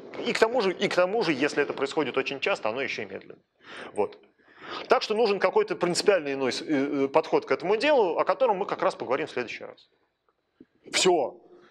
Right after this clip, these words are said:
Я выжрал лишние больше десяти минут, но зато я успел всё сказать. Если есть вопросы, задавайте. Если нет, то всё, всё уже устали. Хорошо.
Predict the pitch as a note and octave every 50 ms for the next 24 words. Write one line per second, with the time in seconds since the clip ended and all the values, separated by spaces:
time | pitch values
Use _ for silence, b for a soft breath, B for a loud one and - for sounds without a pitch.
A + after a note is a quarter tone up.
0 | B B A2+ D#3+ D#3+ D#3 G#3+ F3+ D#3 D#3 D3+ C3 C3+ - E3 D3+ F#3 E3+ - -
1 | D3 C3+ B2+ B2+ B2+ - _ _ _ _ _ _ _ _ _ _ _ _ _ _
2 | _ _ _ _ _ _ _ _ _ _ _ _ _ _ _ _ _ _ _ _
3 | _ _ _ _ _ _ _ _ _ _ _ _ - A#2+ D#3+ D3+ - - B2+ B2+
4 | - - D3+ C#3+ D#3 G3 B3 B3 - A#2+ C3 E3 F3+ E3 - - B B B B
5 | B B _ - - - - - - - - - - - - - - - - _
6 | - _ _ _ _ _ _ _ _ _ _ _ _ _ _ _ _ _ _ _
7 | _ _ _ - - D#3 D3+ - A3 G3 D#3 - F#3+ F#3 F3+ - E3 - - B2
8 | F#2+ F#2+ F#2+ - - _ _ _ B B B B B B B D3 G#3+ G#3 A3 A#3+
9 | G#3 - G#3+ G#3+ G#3+ A#3 G3 - F#3 D#3 E3+ E3 F#3+ F#3+ A#3 C4+ B3 - - E3
10 | F3 - - F3+ F3+ G3 G#3+ G#3+ A3 - - C#3+ D3+ D#3 D3 D3+ - - - _
11 | _ _ _ _ _ _ _ _ _ _ _ _ _ _ _ _ _ _ - -
12 | - F3+ E3+ - F#3 F3 D3 B2+ C3+ A#2+ - - A2+ G2+ G2 - - G#3 B3+ -
13 | - C#3 C3+ -